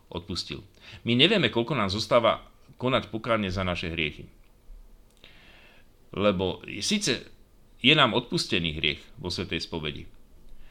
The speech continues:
aj symbolické pokánie sme vykonali, ten jeden Otče náš alebo tak. Ale v skutočnosti nám za hriechy zostáva trest. Alebo pokánie, ktoré dobrovoľne vykonáme a ono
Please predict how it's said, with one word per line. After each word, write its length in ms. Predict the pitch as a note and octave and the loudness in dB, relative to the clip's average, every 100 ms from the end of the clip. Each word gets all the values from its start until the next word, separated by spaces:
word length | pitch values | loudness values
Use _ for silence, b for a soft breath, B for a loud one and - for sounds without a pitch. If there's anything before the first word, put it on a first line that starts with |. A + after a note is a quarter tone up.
| b b b b - - - | b b b b -20 -20 -4
aj 160 | G#2 A2+ | 2 4
symbolické 800 | - E3+ F3 D3 A#2+ G#2+ - A2 | 6 6 6 6 4 2 0 0
pokánie 400 | A#2 A#2 G#2 G2+ F2+ | 0 2 2 2 -2
sme 160 | F2 | -4
vykonali, 400 | A2 B2 G#2+ F#2 | -4 -2 -2 -2
ten 160 | E2+ E2+ | -2 -2
jeden 240 | F2 F2 | -2 -2
Otče 160 | E2 - | -2 -4
náš 240 | C#2+ D2+ | -6 -6
alebo 240 | D2 C#2 D2+ | -6 -8 -10
tak. 160 | - - - | -16 -18 -8
Ale 320 | E2 F2 E2 | 0 2 2
v 280 | E2+ - - | 0 -14 -14
skutočnosti 880 | - A2+ C#3 B2 E2+ - F2+ - _ G2+ | -10 -6 -6 -6 -8 -8 -12 -14 _ -6
nám 320 | G2 F2+ E2+ | 0 0 0
za 240 | F2 F2+ F2+ | -2 -2 0
hriechy 480 | C3 D#3 - F#2 E2+ | 0 -2 -2 -10 -6
zostáva 640 | E2+ G#2 - A#2 A2 F2 - | -4 -4 -2 0 0 0 0
trest. 400 | C#3 - - - - _ _ - _ b b b b b b - | -2 -2 -10 -20 -20 _ _ -20 _ b b b b b b -12
Alebo 640 | - F2 F2+ F2 G#2 - - - | -2 0 0 -2 -4 -8 -18 -8
pokánie, 480 | A2 G#2+ A#2+ G#2 F2+ E2+ | -4 0 4 4 2 -4
ktoré 240 | F#2+ F2 | -2 -2
dobrovoľne 560 | E2 G2 G2 F#2+ G2 F#2+ | -2 -2 -2 -2 -2 -2
vykonáme 560 | E2+ E2 F2+ F#2 B2 G3 - _ b b b b b - | -6 -4 0 2 2 -2 -6 _ b b b b b -8
a 320 | - E2+ - | -4 -4 -2
ono 320 | B2+ D3 | -2 -2